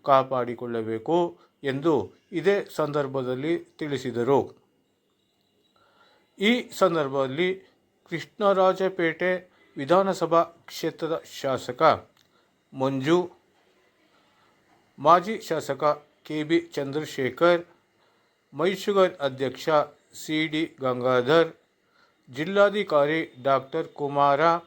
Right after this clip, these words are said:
ಸೇರಿದಂತೆ ಇತರರು ಉಪಸ್ಥಿತರಿದ್ದರು. ನಂತರ ಸಚಿವರು ವಿದ್ಯಾರ್ಥಿ ನಿಲಯವನ್ನು ವೀಕ್ಷಿಸಿದರು.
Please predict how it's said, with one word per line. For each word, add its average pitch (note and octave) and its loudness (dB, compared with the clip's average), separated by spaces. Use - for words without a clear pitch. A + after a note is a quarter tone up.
ಸೇರಿದಂತೆ D3 0
ಇತರರು F3 0
ಉಪಸ್ಥಿತರಿದ್ದರು. C#3 -2
ನಂತರ C#3 4
ಸಚಿವರು E3 2
ವಿದ್ಯಾರ್ಥಿ G3+ 0
ನಿಲಯವನ್ನು D3+ -2
ವೀಕ್ಷಿಸಿದರು. C#3+ 0